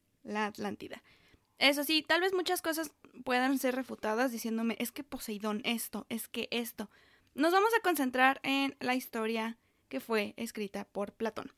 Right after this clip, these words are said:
No nos vamos a concentrar en toda la mitología griega, porque si lo hiciera,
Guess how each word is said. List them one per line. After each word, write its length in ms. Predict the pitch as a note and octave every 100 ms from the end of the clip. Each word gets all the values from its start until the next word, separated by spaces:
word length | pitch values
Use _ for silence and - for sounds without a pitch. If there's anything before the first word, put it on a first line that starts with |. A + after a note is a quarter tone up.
| -
No 100 | B3
nos 80 | C4
vamos 220 | C4+ C#4
a 80 | C#4
concentrar 480 | C4 A#3+ A3+ A3 A3
en 100 | A3
toda 260 | C4+ E4+
la 120 | F4
mitología 560 | D#4+ D4 C4 C4 C#4 C#4
griega, 340 | D4 D4 C#4+
porque 360 | C#4+ E4+ E4+ D#4+
si 200 | - D4+
lo 140 | C#4+
hiciera, 600 | B3+ A#3 D#4+ F4 D4 C#4+